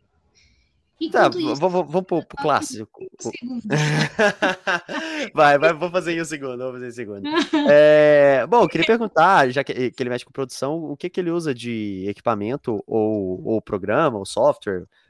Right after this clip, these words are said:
Speaker 1: pra poder produzir essas coisas? E, enfim, como que é o, tipo assim, o, o equipamento dele, o que que ele usa de material pra poder produzir?
Speaker 2: Tá bom, perfeito.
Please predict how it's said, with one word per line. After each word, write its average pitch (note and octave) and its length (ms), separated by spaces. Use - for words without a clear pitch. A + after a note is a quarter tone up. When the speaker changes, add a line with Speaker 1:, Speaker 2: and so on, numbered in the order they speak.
Speaker 1:
pra A#2 100
poder A2 520
produzir G#2 360
essas G2+ 240
coisas? A2 800
E, B2+ 420
enfim, F3 340
como D#3+ 200
que - 120
é C#3+ 40
o, C3 140
tipo - 160
assim, A#2+ 180
o, G2+ 160
o A#2+ 80
equipamento B2 440
dele, G#2+ 180
o - 20
que A#2+ 100
que A#2+ 100
ele A2 80
usa G#2+ 120
de G#2 100
material G#2 380
pra F#2 120
poder F#2+ 180
produzir? F2+ 360
Speaker 2:
Tá A3+ 140
bom, G#3+ 220
perfeito. A3 540